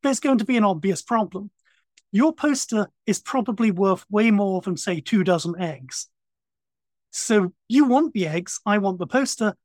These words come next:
but we can't get the value commensurability to work out, so the trade doesn't go through.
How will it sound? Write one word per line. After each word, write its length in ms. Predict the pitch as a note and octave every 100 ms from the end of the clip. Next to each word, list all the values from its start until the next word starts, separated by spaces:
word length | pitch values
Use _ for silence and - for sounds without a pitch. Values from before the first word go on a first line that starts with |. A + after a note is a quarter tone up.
| _
but 80 | C4
we 120 | B3
can't 300 | - B3+ A#3+
get 180 | G#3+ G#3
the 80 | G#3+
value 360 | G3 G3+ G3
commensurability 880 | F3+ G3+ F#3 F3+ G3+ E3 F3+ F3 F#3+
to 100 | E3
work 300 | E3+ D#3+ C3+
out, 300 | B3 G#3+ G3 _
so 180 | - C4
the 120 | G#3
trade 280 | - G#3+ F#3
doesn't 260 | F#3+ - E3+
go 160 | D3
through. 460 | B2 - A#3 F3